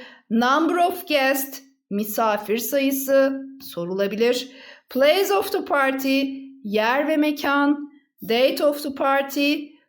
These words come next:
parti tarihi. Time of the party, parti saati. Yani size böyle cümleler de verebilirler.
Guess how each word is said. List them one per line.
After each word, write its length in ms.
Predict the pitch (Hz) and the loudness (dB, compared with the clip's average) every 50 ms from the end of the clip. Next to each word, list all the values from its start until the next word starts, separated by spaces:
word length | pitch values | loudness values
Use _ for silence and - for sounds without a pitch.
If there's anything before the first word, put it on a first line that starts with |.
| _ _ | _ _
parti 460 | - - 339 349 359 381 370 359 339 - | -4 0 2 2 2 0 -2 -4 -4 -2
tarihi. 880 | - 311 302 302 294 277 294 302 320 302 320 339 - - - - - _ _ - | 0 0 2 2 2 0 0 0 0 0 0 -2 -4 -6 -12 -20 -20 _ _ -10
Time 360 | - - - 277 277 539 508 - | -4 -2 0 0 0 0 0 0
of 220 | 330 - - - | 0 -2 -2 -4
the 120 | 262 233 | -6 -4
party, 480 | 254 285 220 214 202 196 - - 381 453 539 508 - - - - _ | -2 -2 -2 -2 -2 -2 -2 0 0 0 0 0 -4 -10 -18 -20 _
parti 400 | - 330 285 247 233 233 - - | -4 0 0 0 0 -2 -6 -10
saati. 580 | - - 196 175 160 135 131 - - - - - - - - - - - | -8 -6 -4 -4 -2 -4 -6 -8 -10 -10 -10 -12 -14 -20 -20 -16 -8 -4
Yani 280 | 370 359 359 359 - | -2 0 0 0 -2
size 260 | - - - 370 - 349 | -2 -4 -4 -4 -4 -4
böyle 260 | 359 359 320 302 226 | -2 -2 -2 -2 -2
cümleler 520 | 233 226 220 226 226 226 233 262 311 311 | -2 -2 -2 0 0 0 0 0 0 -2
de 100 | - 330 | -2 -4
verebilirler. 800 | 330 320 320 311 285 302 285 294 277 285 294 302 311 330 320 - | -4 -4 -4 -4 -4 -2 -4 -2 0 0 2 2 2 0 -2 -4